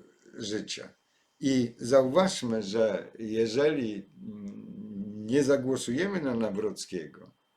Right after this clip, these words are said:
e, nie pójdziemy na wybory w pierwszej, w drugiej turze, no to będziemy ponosili osobistą odpowiedzialność za każdą śmierć, która będzie wynikiem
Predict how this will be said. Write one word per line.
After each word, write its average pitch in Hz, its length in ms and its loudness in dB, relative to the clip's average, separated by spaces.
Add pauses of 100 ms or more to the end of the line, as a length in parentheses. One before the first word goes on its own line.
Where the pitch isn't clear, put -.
(580)
e, 98 300 -4
nie 120 140 -2
pójdziemy 127 560 0
na 113 160 -2
wybory 85 680 -4 (220)
w - 160 -20
pierwszej, 101 560 0
w 101 60 -10
drugiej 101 400 -4
turze, 98 560 -6 (480)
no 110 120 0
to 127 140 0
będziemy 127 440 0
ponosili 120 760 -2
osobistą 131 1000 2
odpowiedzialność 101 1080 0
za 113 160 2
każdą 123 640 2
śmierć, 117 760 -4
która 123 320 -2
będzie 131 340 -2
wynikiem 113 720 -4